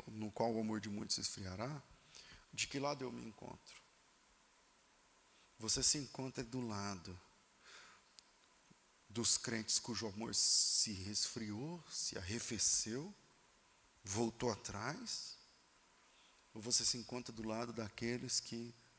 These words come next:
mesmo perseguidos, mesmo odiados,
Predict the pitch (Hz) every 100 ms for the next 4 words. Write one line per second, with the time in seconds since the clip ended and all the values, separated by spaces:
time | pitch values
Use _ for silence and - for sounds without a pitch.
0 | - - 113 127 139 151 165 - 151 147
1 | - 147 147 131 - - - - - -
2 | - - - - - - - 92 104 113
3 | 143 139 147 160 156 73 - - - -
4 | - -